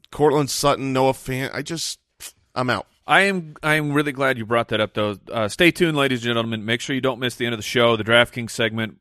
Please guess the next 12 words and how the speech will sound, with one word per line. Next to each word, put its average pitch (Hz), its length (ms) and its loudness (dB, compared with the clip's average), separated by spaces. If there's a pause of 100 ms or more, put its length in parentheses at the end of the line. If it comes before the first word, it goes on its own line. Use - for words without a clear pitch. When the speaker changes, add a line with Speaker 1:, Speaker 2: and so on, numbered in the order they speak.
(120)
Speaker 2:
where 104 220 -2
one 120 220 4
of 147 80 2
us 147 160 2
will 139 80 -4
be 123 100 -4
spinning 135 360 -4
the 113 80 0
Wheel 165 240 4
of 160 80 0
Shame. 123 380 2
Speaker 1:
Mm. 190 280 -4